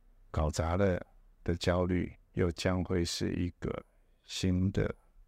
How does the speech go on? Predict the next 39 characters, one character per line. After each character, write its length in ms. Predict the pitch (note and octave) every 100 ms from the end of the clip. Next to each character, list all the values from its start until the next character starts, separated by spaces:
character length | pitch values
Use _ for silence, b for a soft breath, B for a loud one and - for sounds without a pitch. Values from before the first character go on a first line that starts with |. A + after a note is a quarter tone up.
| - - - - - -
往 200 | E2 D#2
光 220 | F2 F2+
的 80 | F2
路 180 | F2 E2+
径。 260 | - F#2 - - - _ _ _ -
讲 200 | D#2+ D#2+
着 80 | D#2+
讲 200 | D#2 D#2
着， 80 |
突 200 | D#2 -
然 120 | F2+ E2+
觉 140 | E2
得 100 | E2
光 300 | - G2 G2+
永 220 | G2 E2+
远 160 | F2 D2+
都 180 | F2 E2+
很 220 | E2+ E2
远， 240 | F#2 G2 - _ _ _ - _ _ _ _ -
也 200 | F2 F2+
有 120 | F2+
可 160 | -
能 140 | D#2+ E2
这 200 | - F#2+
一 100 | G2
辈 220 | - F2
子 240 | E2+ - - _ _ _ _ -
其 160 | -
实 140 | F#2+ C3+
就 180 | D#3+
是 140 | C3+ F#2+
走 180 | E2 D#2
不 80 |
到 200 | F2 E2+
光 200 | D#2+ D#2+
的 120 | E2 E2
那 100 | E2+
一 160 | E2
边 360 | - - G2+